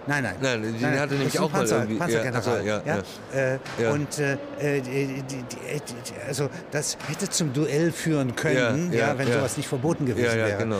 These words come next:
Speaker 2: ja.
Speaker 1: äh, im Dritten Reich.
Speaker 2: Ja.
Speaker 1: Aber, äh, ein Mann, der, äh, ein bestimmtes Standing hat,
Speaker 2: Ja,
Speaker 1: ja.
Speaker 2: ja, ja.
Speaker 1: Äh, die haben auch den zwanzigsten Juli in Wien,
Speaker 2: Ja.
Speaker 1: ja,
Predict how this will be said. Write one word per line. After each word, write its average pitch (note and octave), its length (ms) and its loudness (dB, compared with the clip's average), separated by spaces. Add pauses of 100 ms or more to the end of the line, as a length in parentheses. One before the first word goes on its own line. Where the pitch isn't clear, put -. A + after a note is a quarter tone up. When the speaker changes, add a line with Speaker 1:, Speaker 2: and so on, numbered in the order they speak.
(160)
Speaker 2:
ja. F#2+ 120 0
Speaker 1:
äh, A#2+ 200 -2
im A2+ 80 -4
Dritten A2 220 -6
Reich. G2+ 180 -6 (100)
Speaker 2:
Ja. G2+ 240 -2
Speaker 1:
Aber, C#3 200 0 (280)
äh, - 40 -4
ein D3+ 260 -2
Mann, F3+ 320 0 (240)
der, D3+ 240 0 (240)
äh, D3 220 0 (120)
ein D3 160 -2 (120)
bestimmtes D3+ 720 -2
Standing D#3 640 -2 (120)
hat, G#2+ 160 -2
Speaker 2:
Ja, A2 200 2 (260)
Speaker 1:
ja. C3+ 140 2
Speaker 2:
ja, G2+ 120 0 (580)
ja. C#3+ 60 0
Speaker 1:
Äh, C#3 120 0 (260)
die F3+ 160 0
haben G3+ 260 0
auch G3 200 -2
den D#3 240 0
zwanzigsten D#3+ 500 -2
Juli F#3 400 0
in G#2+ 160 -4
Wien, G#2 240 -6 (220)
Speaker 2:
Ja. A2+ 100 2
Speaker 1:
ja, G#2+ 160 2